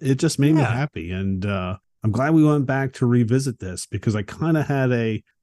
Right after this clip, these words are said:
Speaker 1: "I don't know if I'm gonna like this," uh, watching it again all these years later,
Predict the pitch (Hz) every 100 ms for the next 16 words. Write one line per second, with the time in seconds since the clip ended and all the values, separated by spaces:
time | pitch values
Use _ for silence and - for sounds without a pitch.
0 | - 160 143 135 123 123 113 123 110 104
1 | 101 104 - 90 - - - _ _ _
2 | 95 95 101 104 - 101 95 98 92 95
3 | 95 90 - 92 87 95 98 82